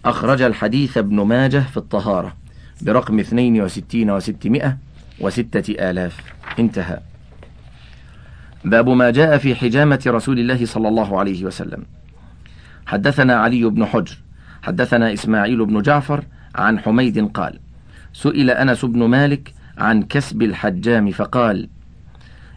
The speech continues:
احتجم رسول الله صلى الله عليه وسلم، حجمه أبو طيبة،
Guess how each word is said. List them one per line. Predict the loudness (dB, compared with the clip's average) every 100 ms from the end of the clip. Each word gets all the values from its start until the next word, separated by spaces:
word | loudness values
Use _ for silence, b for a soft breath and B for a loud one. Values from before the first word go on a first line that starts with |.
| -8
احتجم | -6 -2 0 2 2
رسول | 0 -2 -2
الله | 0 0 -2
صلى | -4 -2 -2
الله | -2 -2 -2
عليه | -2 -6
وسلم، | -8 -10 -14 -14 -18 -20 -20 -20 -20 B B B
حجمه | -4 0 2 4 4 2 0 0
أبو | -2 -2 -4
طيبة، | -4 -2 -2